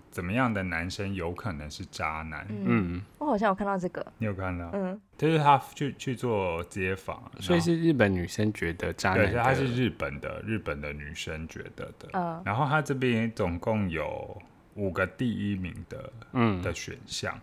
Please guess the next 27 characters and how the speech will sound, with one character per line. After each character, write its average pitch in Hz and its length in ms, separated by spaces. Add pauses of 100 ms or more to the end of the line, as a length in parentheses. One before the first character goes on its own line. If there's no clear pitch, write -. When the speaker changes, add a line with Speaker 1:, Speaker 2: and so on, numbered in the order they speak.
(200)
Speaker 1:
然 92 220
后 107 460 (960)
第 175 160
五 92 200
名 85 240
我 87 120
觉 92 180
得 104 160
有 95 160
点 82 400
不 - 100
太 95 400 (760)
实 95 340
际， 120 240
因 120 100
为 143 80
第 135 180
五 104 140
名 85 280
的 85 380 (100)
一 117 80
个 85 380 (100)
特 131 220
征 104 220
之 104 160
一 104 80
是 101 260